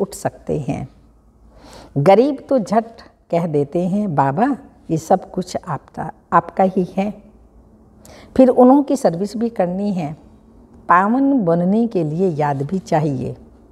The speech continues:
नहीं तो बहुत सजा खानी पड़ेगी।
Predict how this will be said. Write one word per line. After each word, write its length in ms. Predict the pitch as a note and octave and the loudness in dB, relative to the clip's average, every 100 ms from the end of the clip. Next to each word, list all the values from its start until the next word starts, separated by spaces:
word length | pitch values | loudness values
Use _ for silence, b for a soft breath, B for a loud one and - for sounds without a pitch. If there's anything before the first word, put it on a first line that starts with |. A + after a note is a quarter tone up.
| _ - B B B D#3+ | _ -20 B B B 4
नहीं 320 | F3+ G#3+ A#3+ | 6 6 4
तो 180 | A#3+ E3+ | 2 0
बहुत 460 | C3+ C#3+ A3+ C4 - - - _ _ _ - _ _ _ _ - | 2 2 2 0 -6 -20 -20 _ _ _ -20 _ _ _ _ -20
सजा 520 | - - D#3 D#3 D#3 | -4 0 2 2 -2
खानी 500 | D#3 - B2+ C#3+ D3 | -4 -6 -6 -4 -8
पड़ेगी। 720 | - - C3 C3 - E3+ B2 | -8 -6 -6 -8 -8 -6 -6